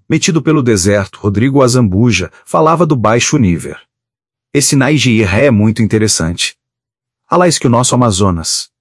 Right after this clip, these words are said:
"Oh, meu amigo, o Amazonas." Falo propriamente dos costumes.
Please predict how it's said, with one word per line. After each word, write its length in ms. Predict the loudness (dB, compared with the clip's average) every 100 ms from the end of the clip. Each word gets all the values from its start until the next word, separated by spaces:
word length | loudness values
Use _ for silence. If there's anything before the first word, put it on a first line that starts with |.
| _ _ _
"Oh, 480 | -4 0 2 2 2
meu 220 | 2 2
amigo, 400 | 2 2 0 0
o 140 | 0
Amazonas." 760 | 2 0 0 0 -2 -2 -8 -10 _ _ _ _
Falo 400 | -10 -2 0 0
propriamente 640 | 0 0 0 2 2 0
dos 160 | -2 -2
costumes. 720 | -2 -2 -2 -4 -4 -6 -8